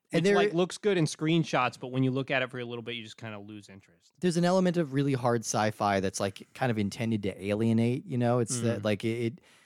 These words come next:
Speaker 1: it wants you to feel either, like,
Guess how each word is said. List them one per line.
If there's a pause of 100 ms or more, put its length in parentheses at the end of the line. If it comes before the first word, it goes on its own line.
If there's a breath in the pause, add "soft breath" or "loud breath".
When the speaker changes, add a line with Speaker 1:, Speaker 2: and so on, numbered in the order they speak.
(220 soft breath)
Speaker 1:
it
wants
you
to
feel (920)
either,
like,